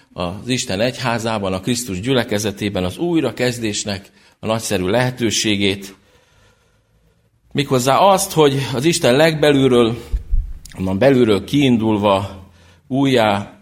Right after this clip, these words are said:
teremti az embert, az ő teremtő szavával újjá szüli,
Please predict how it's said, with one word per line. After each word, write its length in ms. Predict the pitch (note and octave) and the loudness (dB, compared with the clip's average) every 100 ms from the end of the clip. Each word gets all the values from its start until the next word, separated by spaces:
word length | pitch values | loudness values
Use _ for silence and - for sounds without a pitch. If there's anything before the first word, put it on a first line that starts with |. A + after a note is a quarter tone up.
| _ | _
teremti 480 | B2 A#2+ G2+ G2+ | 0 2 0 -2
az 180 | E2+ F2 | -2 -2
embert, 480 | B2+ C#3+ C3 A#2 A2 | -2 0 2 0 0
az 160 | G#2 G2 | -4 -4
ő 80 | |
teremtő 640 | F2+ C3 A#2 G#2 - F#2 D#2+ | -2 0 2 0 -2 -4 -4
szavával 920 | - C#3+ B2+ A#2 G#2 F#2+ F#2+ F#2+ - - _ | -2 0 2 2 2 2 2 0 -8 -20 _
újjá 420 | - C3+ A#2+ F2+ | -4 2 2 2
szüli, 680 | F#2 - C#3 C3 A2+ F2+ - | -2 -2 0 2 0 -4 -16